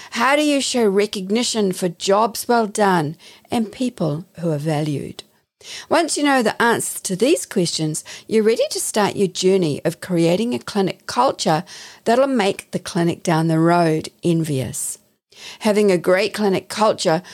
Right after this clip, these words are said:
will also make retention and recruitment easier going forward as well. The first step, step one, is lay your foundation.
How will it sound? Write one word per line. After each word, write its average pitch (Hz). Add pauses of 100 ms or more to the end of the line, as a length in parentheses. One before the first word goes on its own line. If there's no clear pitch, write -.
(120)
will -
also 262
make 196
retention 170 (140)
and 247
recruitment -
easier 170 (320)
going 139
forward 139
as 117
well. 160 (480)
The 196
first 247
step, -
step -
one, 165 (320)
is 190
lay 196
your 160
foundation. 151